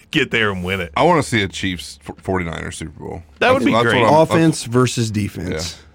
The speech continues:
Speaker 1: But
Speaker 2: That's what I wanna see.
Speaker 1: if the Titans happen to pull the upset again, I mean, how exciting is it
Speaker 3: If
Speaker 1: gonna be, that story going into the Super Bowl?
Speaker 3: I mean, the, the most dominant run game versus the most dominant run defense?
Speaker 1: Yeah.
Speaker 3: Or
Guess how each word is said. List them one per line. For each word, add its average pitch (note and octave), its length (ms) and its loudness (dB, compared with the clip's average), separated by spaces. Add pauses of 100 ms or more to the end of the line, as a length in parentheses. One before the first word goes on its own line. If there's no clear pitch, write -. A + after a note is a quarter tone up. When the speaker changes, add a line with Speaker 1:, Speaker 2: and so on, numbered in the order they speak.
(100)
Speaker 1:
But C#3+ 180 2
Speaker 2:
That's A2 100 2
what G#2+ 60 4
I - 40 2
wanna G2+ 160 0
see. E2 260 -10 (180)
Speaker 1:
if B2+ 200 -2
the B2 120 -2
Titans B2 440 -4
happen A2+ 440 -2
to G#2+ 140 -2
pull A#2+ 340 -2
the F#2 260 -2 (480)
upset A2 420 0
again, F#2+ 680 -2 (560)
I G2+ 80 -2
mean, G#2+ 180 0
how A#2+ 180 0
exciting A#2+ 460 0
is G2 100 -2
it F2+ 100 -2
Speaker 3:
If D#3 80 4
Speaker 1:
gonna A2 80 0
be, A2+ 180 2
that A2+ 240 0
story A2+ 480 0
going G2+ 220 0
into A2 180 0
the F2 100 -6
Super - 320 -6
Bowl? E2 380 -6
Speaker 3:
I C3+ 220 4
mean, A#2+ 400 4
the, B2+ 180 4
the B2 160 2
most C#3 320 4
dominant C#3 360 4
run C3+ 180 6
game D3 440 4
versus B2+ 360 0
the B2+ 80 2
most C3 260 4
dominant C3 380 4
run C3 220 4
defense? C#3 600 0
Speaker 1:
Yeah. G2+ 260 -2 (440)
Speaker 3:
Or B2+ 240 0